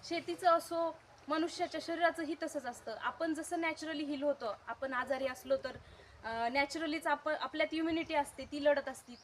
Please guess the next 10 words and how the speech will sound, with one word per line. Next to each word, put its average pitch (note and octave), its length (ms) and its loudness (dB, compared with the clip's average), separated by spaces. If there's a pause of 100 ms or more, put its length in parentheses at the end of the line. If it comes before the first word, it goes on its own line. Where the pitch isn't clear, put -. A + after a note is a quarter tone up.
(160)
त्याच F4 300 2
पद्धतीनं D4 600 -2 (340)
शेतावर, E4+ 640 6
अ, B3+ 440 -2 (120)
पिकाची E4+ 480 2
वाढ E4+ 280 4
करण्यापासून D#4 800 2 (360)
तर F4 100 6
त्या F#4 160 2
पिकाचं E4 600 4